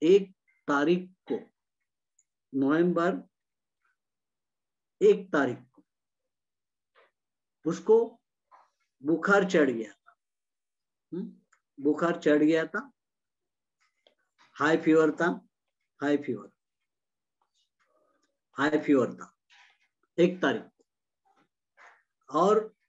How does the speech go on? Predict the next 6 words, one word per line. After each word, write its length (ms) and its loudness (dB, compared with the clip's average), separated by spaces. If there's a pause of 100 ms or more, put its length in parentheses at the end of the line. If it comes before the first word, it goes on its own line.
उसने 440 -2 (240)
treatment 480 2
लिया 500 4 (1800)
doctor 340 4
से 180 2
जाके, 380 -2